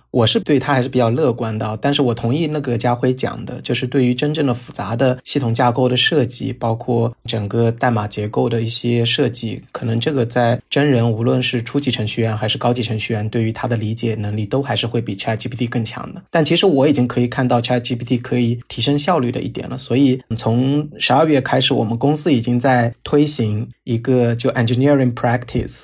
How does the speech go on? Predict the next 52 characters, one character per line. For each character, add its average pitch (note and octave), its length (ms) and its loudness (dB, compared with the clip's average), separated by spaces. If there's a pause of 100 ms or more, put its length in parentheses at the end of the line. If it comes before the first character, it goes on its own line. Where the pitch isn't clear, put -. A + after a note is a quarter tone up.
(100)
去 C3+ 240 2
探 D3 220 0
索 C3+ 160 2
一 A#2 80 0
下 B2 200 4
Chat C3+ 240 2
G C#3 120 0
P C#3 80 0
T C#3 160 0
到 C#3 160 2
底 B2+ 100 2
怎 B2+ 140 -4
么 A2 80 -2
样 C3+ 180 2
能 A#2+ 140 2
够 C3 160 2
引 A2 180 2
入 E3+ 180 0
到 C3+ 160 4
我 A#2 120 2
们 A2+ 140 -2
的 A#2 100 0
整 G#2+ 280 -2
个 B2 220 2
开 B2 180 -2
发 B2+ 160 2
流 B2 180 2
程 A#2 180 -2
当 A2+ 220 -2
中， A#2+ 220 -4 (220)
然 A2+ 180 2
后 C3+ 140 2
来 A#2 160 2
看 C#3 180 2
看 C3+ 200 0
它 C3 360 0
到 D3 140 4
底 A#2+ 100 2
在 C3 120 2
哪 A#2 160 2
些 E3 240 2
功 D#3+ 360 -2
能 C#3 140 2
的 C#3 100 2
模 A#2+ 220 2
块、 B2 220 0
哪 A#2 140 0
些 D3+ 180 2
pipeline D3 460 0
的 B2 220 0
环 A2 280 -2
节 C3 300 -2